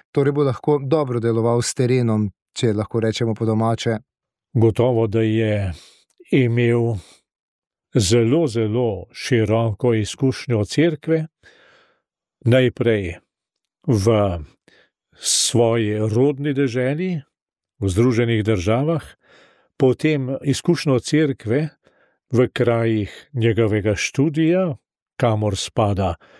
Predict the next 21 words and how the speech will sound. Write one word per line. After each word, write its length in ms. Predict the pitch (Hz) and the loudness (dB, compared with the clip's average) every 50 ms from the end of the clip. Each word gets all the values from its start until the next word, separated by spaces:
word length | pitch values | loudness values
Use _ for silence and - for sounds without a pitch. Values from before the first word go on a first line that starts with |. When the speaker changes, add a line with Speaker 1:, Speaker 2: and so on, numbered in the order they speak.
| _ _ | _ _
Speaker 2:
tudi 260 | - - 147 139 156 | 0 0 2 4 4
Evropa, 760 | 151 147 143 139 135 147 160 175 170 - - 151 123 110 110 110 | 4 4 2 2 0 -2 -2 -4 -4 -4 -4 -4 -4 -2 -4 -2
Rim, 380 | 107 131 160 185 175 160 147 - _ _ _ _ _ _ _ _ _ _ _ | -2 0 0 0 -2 -4 -6 -8 _ _ _ _ _ _ _ _ _ _ _
potem 460 | - 120 117 110 - 190 208 202 175 | 0 0 2 2 2 0 0 0 0
pa 260 | 147 190 160 139 185 | 0 0 0 0 0
seveda 560 | 156 - - 135 120 120 143 147 131 127 120 | -2 -2 0 0 2 2 2 2 0 0 -2
tudi 320 | 110 - 147 143 139 139 123 | -2 -4 -4 -2 0 0 0
izkušnjo 580 | 107 - - - 160 165 - - - 123 117 | -2 -4 -4 -2 -2 -2 -2 -4 -4 -2 -2
cerkve 680 | 110 - - 147 160 170 156 143 - 165 170 180 180 160 - _ _ - - - _ _ _ - | -2 -2 -2 0 0 0 -2 -4 -4 -2 -2 0 -2 -4 -6 _ _ -20 -20 -20 _ _ _ 0
v 220 | 117 131 135 123 | 2 2 2 2
misijonskem 840 | 117 120 110 - - - 143 165 190 185 160 - - - 175 160 147 | 0 -2 -2 -4 -2 0 0 0 0 0 -2 -4 -4 -4 -2 -2 0
delovanju, 840 | 135 151 143 139 135 120 117 123 135 151 151 156 175 190 190 190 185 | 0 2 2 2 0 -2 -2 -4 -4 -4 -4 -4 -4 -2 -2 -2 -4
najprej 680 | 151 113 113 120 123 120 110 - 127 117 113 107 98 92 - _ _ _ _ - | -4 -2 -2 0 0 -2 -2 0 0 0 0 0 -2 -6 -8 _ _ _ _ -2
kot 260 | - 127 117 - - | 0 0 0 0 -2
misionar 760 | 120 117 110 - - - 120 107 104 113 120 120 113 107 104 - - _ _ _ _ _ | -2 -2 -2 -2 -2 -2 -2 0 0 0 0 0 0 -2 -4 -8 -12 _ _ _ _ _
avguštinec 960 | - 139 131 131 107 123 123 - - - 185 190 190 175 160 143 - - - - | 2 2 2 2 2 0 -2 -2 -2 -2 -2 0 2 2 0 0 0 -4 -6 -4
v 320 | 113 120 123 113 104 92 87 - _ _ _ _ _ _ | -2 -2 0 0 -2 -4 -8 -12 _ _ _ _ _ _
Južni 360 | 135 143 170 160 151 165 170 | 2 2 2 2 2 0 0
Ameriki 760 | 156 151 139 143 156 160 165 170 170 139 - 160 151 143 - - _ _ _ _ _ _ _ - | 0 0 0 0 0 0 0 0 -2 -2 -2 -2 -2 -2 -4 -6 _ _ _ _ _ _ _ 0
in 240 | 165 147 151 135 | 0 2 2 2
potem 640 | 113 120 117 113 - - 131 151 180 180 156 139 110 | 2 2 0 2 2 2 0 2 0 0 -2 -4 -6